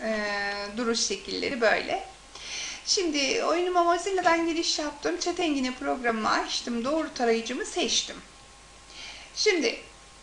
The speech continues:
e, buradaki dört bytes konumunu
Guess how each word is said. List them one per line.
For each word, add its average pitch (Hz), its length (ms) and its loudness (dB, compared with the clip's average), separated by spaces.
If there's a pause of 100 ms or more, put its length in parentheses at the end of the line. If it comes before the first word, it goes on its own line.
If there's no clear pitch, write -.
(420)
e, 247 460 -4 (160)
buradaki 349 600 2 (1160)
dört 330 460 6
bytes 269 380 4 (420)
konumunu 262 720 2